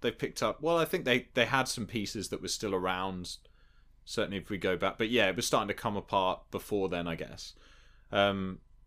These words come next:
but yeah, certainly, certainly the last three or four years, you know, they've been rebuilding on defense.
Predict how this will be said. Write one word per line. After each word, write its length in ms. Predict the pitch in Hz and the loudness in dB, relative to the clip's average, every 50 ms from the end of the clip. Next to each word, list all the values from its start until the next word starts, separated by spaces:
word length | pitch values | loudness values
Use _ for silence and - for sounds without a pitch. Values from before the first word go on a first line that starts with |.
| - - - - - - | -20 -20 -20 -20 -2 4
but 280 | - 110 101 - - - - - - - | 6 6 6 6 4 -4 -14 -20 -4 2
yeah, 160 | 139 117 87 | 4 6 6
certainly, 540 | - - - 139 131 123 117 113 107 101 - | 6 8 8 8 8 8 4 2 2 2 0
certainly 300 | - - 160 104 110 107 | 0 0 2 2 2 4
the 60 | 107 | 4
last 160 | 107 104 - | 4 4 4
three 160 | - 131 113 104 | 6 6 6 8
or 40 | |
four 180 | - - 113 107 | 8 6 6 6
years, 240 | 110 117 104 - 110 | 8 8 6 6 4
you 80 | 104 | 4
know, 60 | 95 92 | 2 2
they've 100 | 92 90 | 2 0
been 160 | 101 98 92 | 0 2 2
rebuilding 500 | 101 110 104 87 104 101 95 95 95 95 | 2 2 4 4 4 4 4 2 0 -2
on 100 | 90 85 | -2 -2
defense. 640 | 90 101 95 87 - 101 92 90 87 - - - - | 0 0 0 0 0 -2 -2 -2 -2 -4 -4 -6 -6